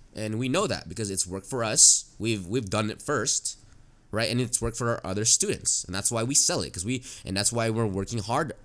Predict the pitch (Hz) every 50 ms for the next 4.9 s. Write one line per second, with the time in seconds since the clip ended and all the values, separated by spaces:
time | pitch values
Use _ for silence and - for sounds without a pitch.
0 | - - - 98 104 98 - - 101 98 95 87 80 80 82 - 82 80 - -
1 | 101 107 95 101 117 95 107 101 95 95 104 107 107 107 - - 95 92 90 -
2 | - 90 95 95 95 80 85 98 92 - - 151 151 101 87 87 92 87 92 95
3 | 92 92 95 101 104 117 120 - - - - - - 98 - - 95 95 95 -
4 | 92 92 98 98 85 110 113 - - 135 139 147 - 110 - 80 - -